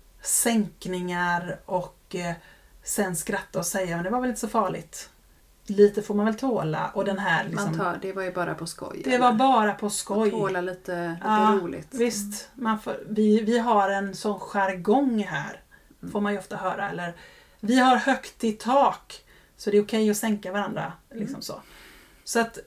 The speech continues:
Speaker 1: någonstans så, så känner jag att, ehm,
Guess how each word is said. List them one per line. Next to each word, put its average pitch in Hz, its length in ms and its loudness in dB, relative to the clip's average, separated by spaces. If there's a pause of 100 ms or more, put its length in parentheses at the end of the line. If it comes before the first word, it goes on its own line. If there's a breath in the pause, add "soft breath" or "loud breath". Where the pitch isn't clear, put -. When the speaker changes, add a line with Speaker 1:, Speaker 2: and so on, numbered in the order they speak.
(200)
Speaker 1:
någonstans 254 960 2
så, 190 680 0
så 196 140 -6
känner 185 380 -4
jag 175 320 -2
att, - 340 -12
ehm, 180 400 -4